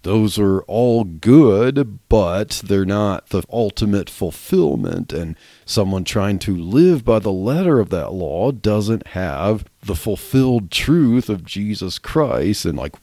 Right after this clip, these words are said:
what did that all teach? What did that all reflect? Well, it's the new covenant in the blood of Christ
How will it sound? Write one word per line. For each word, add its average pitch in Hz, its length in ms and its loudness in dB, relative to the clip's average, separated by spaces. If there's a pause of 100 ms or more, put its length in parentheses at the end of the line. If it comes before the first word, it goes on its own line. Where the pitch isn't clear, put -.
what 92 340 -4
did 101 220 0
that 90 240 -2
all 85 360 -6
teach? 107 440 -4
What 90 240 -4
did 87 160 -4
that 71 220 -4
all 85 260 -4
reflect? 98 720 -4
Well, 71 280 -10
it's - 220 -12
the 69 260 -10
new 90 220 -2
covenant 87 540 -4
in 87 60 -8
the - 100 -10
blood 95 400 -4
of - 220 -10
Christ 110 840 -4